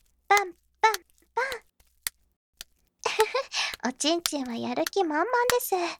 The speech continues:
私の中でまたこんなに大きくして。しょうがない子です。<laughs> えい、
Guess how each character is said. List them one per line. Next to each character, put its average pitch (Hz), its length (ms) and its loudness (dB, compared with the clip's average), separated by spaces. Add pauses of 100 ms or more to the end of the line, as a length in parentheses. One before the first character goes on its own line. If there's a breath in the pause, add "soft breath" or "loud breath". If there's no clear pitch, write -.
(1600)
私 285 520 -2
の 330 100 2
中 370 260 2
で 320 100 -2
ま 302 160 -4
た 349 140 -2
こ 370 200 2
ん 370 80 -4
な 427 80 4
に 440 160 4
大 453 120 4
き 480 160 -2
く 453 120 0
し - 140 -2
て。 - 80 -2 (1300)
し - 200 2
ょ 233 40 4
う 240 180 4
が 285 160 -6
な 285 180 -2
い 285 100 -4
子 294 180 0
で 415 160 4
す。 - 140 -4
<laughs> - 20 4
え 349 40 4
い、 - 20 -4